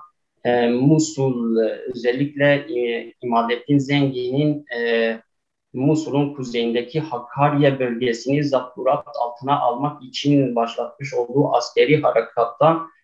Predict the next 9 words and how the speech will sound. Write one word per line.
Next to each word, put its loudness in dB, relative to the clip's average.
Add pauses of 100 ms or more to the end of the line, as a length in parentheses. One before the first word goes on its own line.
(140)
Mihraniye 2
ve 4
Hakkariye -2
Kürt -6
aşiretleri 0
ellerindeki -2 (160)
kaleleri 0
korumak -2
için, 2